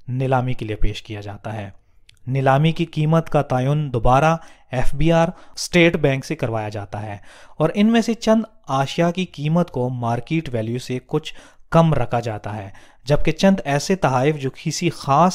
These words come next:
सरबराह मुमलिकत की जानिब से मिले हो, इनकी अहमियत और एजाज़ी मालियत के तहत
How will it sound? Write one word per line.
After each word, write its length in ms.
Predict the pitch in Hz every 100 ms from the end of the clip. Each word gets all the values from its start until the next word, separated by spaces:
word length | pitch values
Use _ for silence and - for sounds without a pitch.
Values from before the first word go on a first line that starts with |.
| -
सरबराह 580 | - 143 131 127 139 131
मुमलिकत 540 | 117 131 165 170 160
की 100 | -
जानिब 300 | 139 131 143
से 140 | - 147
मिले 240 | 147 147
हो, 240 | 143 147 151 - - -
इनकी 300 | 175 180 202
अहमियत 720 | 165 135 135 143 170 147 151 - - -
और 160 | 135 -
एजाज़ी 460 | 151 139 143 147 170
मालियत 420 | 139 123 131 139
के 120 | 131 -
तहत 300 | 123 120 135